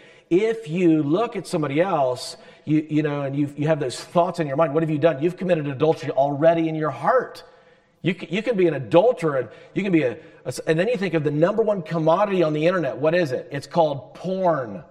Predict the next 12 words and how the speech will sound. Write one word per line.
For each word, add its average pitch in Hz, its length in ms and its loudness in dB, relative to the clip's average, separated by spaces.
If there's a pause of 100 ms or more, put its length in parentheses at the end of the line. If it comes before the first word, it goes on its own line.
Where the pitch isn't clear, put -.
(1300)
We 143 100 0
live 175 120 2
in 147 80 -4
such 175 180 -2
a 147 40 -6
twisted, 175 920 -4 (200)
immoral 175 560 2
society 135 800 -4 (1080)
with 123 140 -6
no 156 460 2
moral 170 340 4
compass. - 560 -14